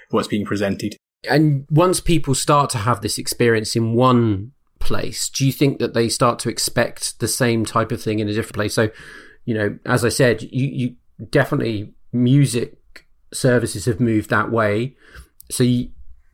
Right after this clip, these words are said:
Speaker 2: people are expecting now more when they go to a travel site that they really can just say, "Well, you know, just show me what you've got for these specific scenario," and say, "School holidays are important to me,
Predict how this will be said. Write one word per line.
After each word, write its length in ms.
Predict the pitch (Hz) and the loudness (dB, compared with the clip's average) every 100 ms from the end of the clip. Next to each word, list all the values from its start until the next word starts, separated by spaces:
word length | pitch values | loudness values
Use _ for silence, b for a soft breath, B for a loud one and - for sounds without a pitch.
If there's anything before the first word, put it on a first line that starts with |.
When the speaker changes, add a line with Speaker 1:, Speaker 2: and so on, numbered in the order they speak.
| - | -12
Speaker 2:
people 320 | - 143 139 123 | 2 2 4 2
are 80 | 120 | 2
expecting 520 | - - 139 - 117 | 0 -2 -2 -2 -2
now 240 | 110 107 | 0 0
more 340 | 107 127 113 104 | 2 4 4 2
when 140 | 113 | 2
they 80 | 117 | 2
go 140 | 135 | 2
to 120 | 143 | 2
a 20 | - | -2
travel 240 | 113 104 | -2 -2
site 240 | - 123 | 0 0
that 100 | 120 | 0
they 120 | 127 131 | 0 2
really 220 | 139 131 | 2 2
can 280 | 139 156 127 | 2 4 4
just 220 | 110 - | 2 2
say, 200 | 113 104 | 2 2
"Well, 320 | 113 117 117 | 2 0 0
you 100 | 123 | -4
know, 160 | 120 110 | -2 -2
just 180 | 110 135 | -4 -2
show 160 | 143 | 2
me 100 | 135 | 4
what 180 | 123 127 | 4 0
you've 120 | 120 | 0
got 240 | 113 127 123 | 0 0 0
for 120 | 123 | -4
these 320 | 110 123 107 - - - | 0 0 -2 -10 -18 -14
specific 760 | - - - - - 120 - _ _ _ | -10 -6 -4 -2 0 -2 -2 _ _ _
scenario," 840 | - 123 139 131 113 - - 52 - | -2 2 6 6 4 -2 -2 -2 -2
and 180 | 113 | -2
say, 420 | 104 113 107 104 b b b b - - | 0 2 2 0 b b b b -16 -10
"School 360 | - 151 147 | 0 4 4
holidays 460 | 120 123 113 110 104 | 6 4 6 4 4
are 40 | |
important 460 | 110 - 113 107 101 | 2 2 0 0 -2
to 200 | - 104 | 0 2
me, 460 | 101 101 98 95 | 2 0 -2 -4